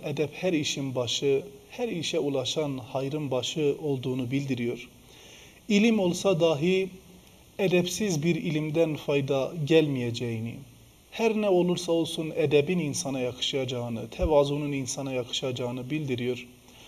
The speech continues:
Dolayısıyla günümüzde de çeşitli ahlaksızlar, çeşitli tehlikeler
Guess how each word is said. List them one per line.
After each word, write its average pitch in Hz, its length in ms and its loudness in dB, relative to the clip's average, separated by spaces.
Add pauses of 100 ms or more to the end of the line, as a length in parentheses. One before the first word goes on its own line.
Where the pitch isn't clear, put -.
(200)
Dolayısıyla 160 800 2 (840)
günümüzde 165 680 2
de 156 300 6
çeşitli 156 580 -4
ahlaksızlar, 139 840 -4
çeşitli 160 500 -6
tehlikeler 135 760 -4